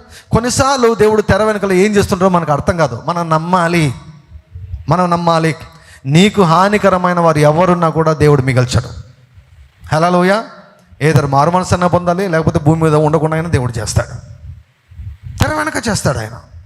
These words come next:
So మోషేతో ఏమన్నాడు? "నిన్ను చంపాలనుకున్నటువంటి వారు, నిన్ను భూమి మీద ఉండకుండా చేయాలనుకున్నటువంటి వారు చచ్చిపోయారు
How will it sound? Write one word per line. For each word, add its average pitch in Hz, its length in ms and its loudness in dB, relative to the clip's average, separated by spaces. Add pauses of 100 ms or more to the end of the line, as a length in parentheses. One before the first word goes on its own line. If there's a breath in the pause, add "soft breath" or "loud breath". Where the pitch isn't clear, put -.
(720)
So 240 80 2
మోషేతో 254 380 2
ఏమన్నాడు? 240 420 0 (1080 loud breath)
"నిన్ను 226 220 4
చంపాలనుకున్నటువంటి 247 1120 -2
వారు, 131 420 0 (260)
నిన్ను 233 260 -2
భూమి 226 320 -2
మీద 277 100 2
ఉండకుండా 240 360 2
చేయాలనుకున్నటువంటి 190 800 0
వారు 180 220 2 (240)
చచ్చిపోయారు 131 560 0